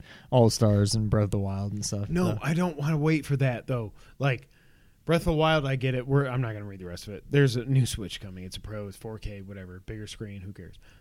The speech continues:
Speaker 2: Um, this is another reason, and I know I'm gonna get flack for this.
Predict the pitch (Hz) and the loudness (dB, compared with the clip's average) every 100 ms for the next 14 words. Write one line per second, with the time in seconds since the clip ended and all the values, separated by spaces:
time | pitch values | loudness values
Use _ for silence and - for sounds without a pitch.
0 | - - 127 120 104 90 - _ _ _ | -14 -4 0 0 -2 -10 -18 _ _ _
1 | _ _ _ _ _ _ _ _ _ _ | _ _ _ _ _ _ _ _ _ _
2 | _ _ _ _ _ _ _ _ _ _ | _ _ _ _ _ _ _ _ _ _
3 | _ _ - _ _ _ _ _ _ - | _ _ -20 _ _ _ _ _ _ 2
4 | 196 214 254 180 160 156 151 151 139 147 | 4 4 2 0 4 4 4 4 4 2
5 | 135 147 139 131 110 104 104 117 113 117 | 2 -4 -4 -6 -4 -6 -6 -4 -2 -2
6 | 117 113 - 104 95 - 107 104 | -2 -6 -8 -10 -10 -8 -8 -8